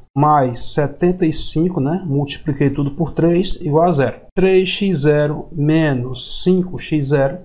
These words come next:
menos dois x zero. Menos quarenta e cinco mais setenta e cinco dá trinta, passando pro segundo membro, menos trinta. Então, x zero, que nós estávamos procurando, vale quinze metros.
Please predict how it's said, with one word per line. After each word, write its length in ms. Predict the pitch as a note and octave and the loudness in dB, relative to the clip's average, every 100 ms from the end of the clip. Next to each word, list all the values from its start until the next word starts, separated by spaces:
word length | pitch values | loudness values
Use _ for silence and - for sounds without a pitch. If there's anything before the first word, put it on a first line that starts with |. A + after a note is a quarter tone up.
| - | -6
menos 440 | C3+ D3 D3 D3+ | -2 -2 -2 -2
dois 760 | B2 B2 C3 C3+ C3 C3+ - - | -2 0 0 0 0 -2 -6 -10
x 380 | - - C#3 C3+ | -14 -8 -2 0
zero. 320 | B2 B2 A#2+ - - - | 0 0 -2 -10 -20 -2
Menos 300 | D3 E3+ F3+ | 2 4 2
quarenta 260 | F#3 F3 F3 | 2 2 2
e 60 | |
cinco 320 | - F3+ F3 | 2 2 2
mais 240 | D#3+ D#3+ D#3 | 2 2 2
setenta 320 | F3 D#3 E3 | 0 0 0
e 20 | |
cinco 220 | - E3 | 0 0
dá 140 | C#3+ F3 | 2 0
trinta, 520 | F3+ F#3 G3+ G#3 A3+ | 0 0 2 0 -4
passando 800 | - - F#3 F3 - F3 E3+ D#3 | -6 -4 -4 -2 -2 0 0 -2
pro 260 | - F3+ | -4 -4
segundo 480 | F#3 - E3 C#3 D#3 | -2 -4 -2 -2 0
membro, 640 | F#3 F#3 E3+ E3+ G3 - F#3 | 0 2 2 0 -4 -6 -2
menos 320 | E3 F3+ - | 0 0 -2
trinta. 440 | - B2 A2+ A2+ - - - _ | 0 0 0 -4 -6 -8 -10 _
Então, 400 | G3 G3 F3 F#3+ | -4 2 2 2
x 320 | G3 - G#3 F3 | -2 -2 0 2
zero, 380 | D#3+ D3 D#3+ F#3 - _ | 2 0 -4 -12 -20 _
que 80 | D3 | -6
nós 200 | D3 D3 | -4 -2
estávamos 640 | C#3+ - D#3 C#3+ C3+ B2 | -4 -2 0 0 -2 -6
procurando, 680 | - E3 F3+ G#3 G3+ F#3+ F#3 - | -4 -4 -2 0 0 0 -4 -10
vale 480 | D3 D3 F3 F3 F3+ | -4 0 2 0 -6
quinze 680 | - - E3 E3 D3+ F#3 F3+ | -8 -4 -2 -2 -4 -4 -6
metros. 1120 | D#3 D#3 E3+ C3 - - - - - - - | -4 -2 -2 -2 -4 -8 -12 -12 -10 -8 -10